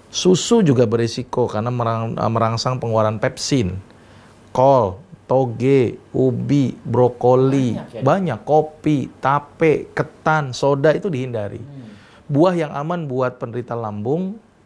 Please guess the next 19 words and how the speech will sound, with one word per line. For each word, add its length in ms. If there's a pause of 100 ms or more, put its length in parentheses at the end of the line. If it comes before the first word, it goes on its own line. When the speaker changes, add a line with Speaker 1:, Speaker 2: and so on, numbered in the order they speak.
Speaker 1:
yang 160
paling 320
aman 480
adalah 400
pepaya 480
dan 160
melon 320
saja 240
terlebih 320
dahulu. 480 (680)
Gitu 240
ya, 140
sambil 400
dievaluasi 500
selama 300
empat 560
bulan 400
itu. 320 (800)
Ya, 400